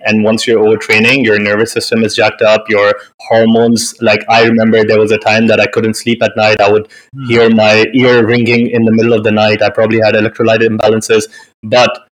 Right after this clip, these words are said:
Speaker 1: I was making it to the scoreboard every day. So, you know, that was making me happy. I was like, "Ah, yeah," you know, it was just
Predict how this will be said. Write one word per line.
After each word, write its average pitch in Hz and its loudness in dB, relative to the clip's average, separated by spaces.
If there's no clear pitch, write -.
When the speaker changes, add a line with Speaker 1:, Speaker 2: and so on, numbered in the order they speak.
Speaker 1:
I 110 2
was 117 0
making 117 0
it 123 -4
to 120 -2
the 113 0
scoreboard 123 -2
every 123 0
day. 123 2
So, 120 0
you 113 2
know, 127 2
that 120 0
was 117 0
making 120 -2
me 117 -2
happy. 117 0
I 110 4
was 107 -2
like, 110 -2
"Ah, 123 2
yeah," 110 2
you 113 0
know, 120 2
it 117 2
was 117 0
just 131 -2